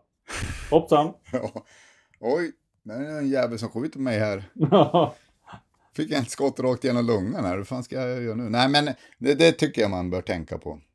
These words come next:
Speaker 1: Men vad, vad drar man för lärdom av det då? För jag tycker... Alltså vad är det bättre att inte skjuta ett, ett skott till då om man tyck-, om det känns som att det liksom inte hände något, att man inte fick en träff?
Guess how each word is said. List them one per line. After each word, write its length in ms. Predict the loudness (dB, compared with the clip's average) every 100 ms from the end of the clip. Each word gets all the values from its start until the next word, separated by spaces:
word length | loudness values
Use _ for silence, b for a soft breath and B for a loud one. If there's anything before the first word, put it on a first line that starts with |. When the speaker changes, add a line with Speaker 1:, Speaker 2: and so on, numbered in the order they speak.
| _ 0
Speaker 1:
Men 240 | 2 4
vad, 200 | 4 2
vad 180 | 2 4
drar 140 | 4
man 160 | 4 2
för 60 |
lärdom 440 | 2 4 4 4 0
av 120 | 0
det 140 | 2
då? 100 | 2
För 120 | 2 0
jag 140 | 0
tycker... 600 | -4 -4 -2 -2 -2 -6 -12 _ _ _
Alltså 260 | -2 0 2
vad 220 | 6 8
är 200 | 10 8
det 80 | 8
bättre 380 | 8 8 6 2
att 60 |
inte 200 | 2 0
skjuta 640 | 2 2 4 4 6 4 2
ett, 260 | 2 2 2
ett 380 | 0 0 -2 -2
skott 300 | 0 0 2
till 440 | 0 0 -2 0
då 280 | 2 4 2
om 220 | 0 0
man 280 | 2 2 0
tyck-, 280 | -2 -4 -6
om 160 | -2 4
det 300 | 6 6 2
känns 260 | -2 -2
som 160 | -2 0
att 160 | 0
det 120 | 0 2
liksom 360 | 0 0 -2
inte 220 | -2 -2
hände 300 | -2 0 0
något, 260 | -2 -6 -8
att 120 | -6
man 140 | -4 -6
inte 120 | -8
fick 160 | -10
en 120 | -10 -8
träff? 180 | -10